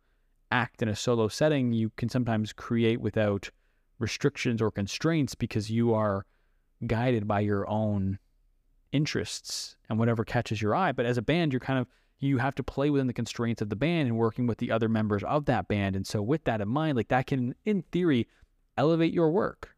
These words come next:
right? If having people that can give you, I think that the takeaway for me is, like, having people who can give you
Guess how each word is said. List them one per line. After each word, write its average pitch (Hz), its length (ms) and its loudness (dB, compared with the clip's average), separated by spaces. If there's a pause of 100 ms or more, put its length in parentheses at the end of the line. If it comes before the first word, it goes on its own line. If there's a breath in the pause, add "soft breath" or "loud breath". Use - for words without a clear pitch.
(160)
right? - 260 2
If 143 140 -4 (220 loud breath)
having 151 360 -2
people 131 580 0 (300)
that 131 140 0
can 120 140 -2
give 120 200 2
you, 113 280 0 (160)
I 147 80 2
think 185 180 0
that 143 200 0
the 135 60 2
takeaway 117 340 0
for 101 80 -4
me 104 40 -2
is, 95 60 0
like, 95 100 -2
having 147 300 0
people 127 240 -2
who 110 40 -4
can 113 220 -2
give 110 160 0
you 104 240 2